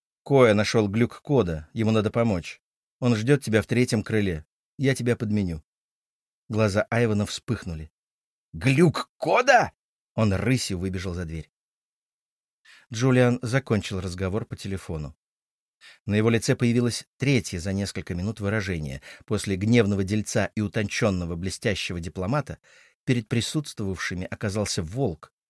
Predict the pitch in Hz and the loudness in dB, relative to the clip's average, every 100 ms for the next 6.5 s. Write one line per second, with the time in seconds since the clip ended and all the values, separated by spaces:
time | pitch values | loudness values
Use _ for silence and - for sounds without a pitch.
0 | - 95 101 92 80 - 90 90 85 76 | -14 -6 -4 -4 -6 -8 -8 -8 -8 -12
1 | - - _ _ _ _ _ _ _ _ | -14 -16 _ _ _ _ _ _ _ _
2 | _ _ _ _ _ _ _ - 107 117 | _ _ _ _ _ _ _ -4 0 2
3 | 117 131 113 113 - 123 - - 107 104 | 4 4 2 -2 -2 -6 -4 -2 -2 -2
4 | - 143 - 85 80 - - - 98 135 | -4 -4 -4 -8 -8 -12 -14 -2 2 2
5 | - 147 127 113 107 104 - 104 98 107 | 2 2 2 0 0 -2 -4 -4 -2 0
6 | 135 147 98 82 | 0 0 -2 -6